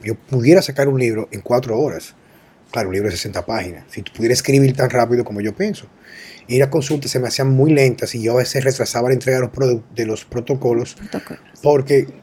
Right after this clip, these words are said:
Speaker 1: mientras yo hablaba tenía que escribir. Entonces a veces yo agarraba y escribía, escribía a mano para luego hacer el trabajo
Speaker 2: Ujú.
Speaker 1: doble en mi casa. Entonces yo había solicitado en ese momento al departamento de esa compañía,
Speaker 2: Ujú.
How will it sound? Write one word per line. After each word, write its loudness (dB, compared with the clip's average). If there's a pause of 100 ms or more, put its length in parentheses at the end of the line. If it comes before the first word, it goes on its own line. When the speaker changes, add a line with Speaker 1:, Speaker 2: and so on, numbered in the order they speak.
(300)
Speaker 1:
mientras 2
yo 6
hablaba 6
tenía 0
que -6
escribir. 0 (360)
Entonces -8
a -2
veces -4
yo 2
agarraba 4
y 6
escribía, 2 (140)
escribía 2
a 2
mano 2 (560)
para -2
luego 0
hacer 0
el 2
trabajo 0
Speaker 2:
Ujú. 0
Speaker 1:
doble 6
en -2
mi -2
casa. -4
Entonces -2
yo 2
había 4
solicitado 2
en -2
ese -6
momento -2
al -2
departamento -2
de -4
esa -4
compañía, 0
Speaker 2:
Ujú. -8